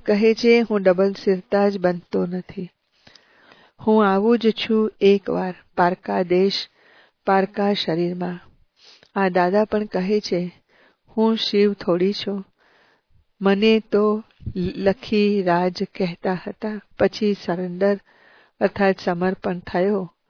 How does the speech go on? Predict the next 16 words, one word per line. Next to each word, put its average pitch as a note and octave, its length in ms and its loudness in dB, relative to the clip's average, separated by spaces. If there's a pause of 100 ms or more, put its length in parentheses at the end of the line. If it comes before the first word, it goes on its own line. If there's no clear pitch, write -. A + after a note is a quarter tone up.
(560)
તો G3 220 4
બાબાએ F#3+ 600 2
બ્રહ્મા F#3 580 -2
નામ F3 260 -4
રાખ્યું. F#3 540 -8 (720)
આમનામાં F#3 640 0
પ્રવેશ F#3 520 0
કરી F#3 520 -2 (260)
આમને G3 340 0
કહ્યું G3+ 480 0
કે F#3+ 200 -2
તમે F#3 400 -2
પોતાના F#3 640 -4
જન્મોને F#3 640 -6
નથી F3+ 300 -6
જાણતા. F#3 500 -8